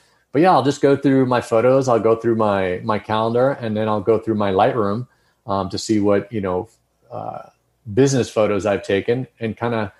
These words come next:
kinda bring that all together into, into a little story and,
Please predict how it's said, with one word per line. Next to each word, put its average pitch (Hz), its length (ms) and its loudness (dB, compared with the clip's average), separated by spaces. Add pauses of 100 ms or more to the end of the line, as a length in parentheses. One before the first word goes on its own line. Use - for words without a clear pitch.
(420)
kinda 117 160 -2
bring 113 300 0
that 120 140 4
all 117 140 4
together 104 520 0
into, 92 560 -4
into 98 640 -4
a 104 80 -2
little 98 220 0
story 110 560 2
and, 85 300 -6